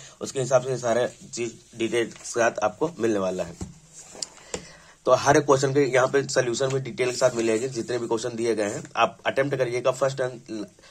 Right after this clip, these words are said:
से लेकर last तक देखिएगा कितना आपका सुधार हो रहा है, कहाँ पे कमी हो रही है,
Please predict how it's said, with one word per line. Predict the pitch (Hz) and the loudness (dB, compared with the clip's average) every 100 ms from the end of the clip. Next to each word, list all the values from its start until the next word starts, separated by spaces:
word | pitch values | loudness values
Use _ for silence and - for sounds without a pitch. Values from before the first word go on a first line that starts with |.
| - | -18
से | - 127 | -4 -2
लेकर | 127 123 | 0 4
last | 120 120 139 | 4 4 2
तक | |
देखिएगा | 135 120 127 127 | -2 -2 0 0
कितना | 127 131 131 135 135 113 | 0 -6 0 0 0 -2
आपका | 110 123 117 | 0 2 2
सुधार | 107 113 117 120 | 2 0 2 4
हो | |
रहा | 113 117 | 4 2
है, | |
कहाँ | 117 117 | 2 -2
पे | 113 | 0
कमी | 110 117 | -2 0
हो | 117 | 0
रही | 110 | 2
है, | 110 | 2